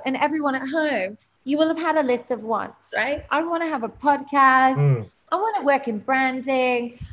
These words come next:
Speaker 1: I want a super cool pair of sunglasses that are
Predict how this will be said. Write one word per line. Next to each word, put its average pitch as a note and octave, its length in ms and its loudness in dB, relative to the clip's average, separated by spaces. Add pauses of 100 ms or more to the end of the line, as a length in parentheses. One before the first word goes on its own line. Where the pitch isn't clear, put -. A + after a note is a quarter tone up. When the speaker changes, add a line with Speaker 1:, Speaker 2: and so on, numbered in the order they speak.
(120)
Speaker 1:
I D4+ 80 2
want E4 200 0
a C4 160 -2
super D#4 440 -2
cool C#4 320 -4
pair B3+ 280 -2
of G#3 60 -10
sunglasses A#3+ 760 -4
that - 160 -10
are G#3+ 100 -6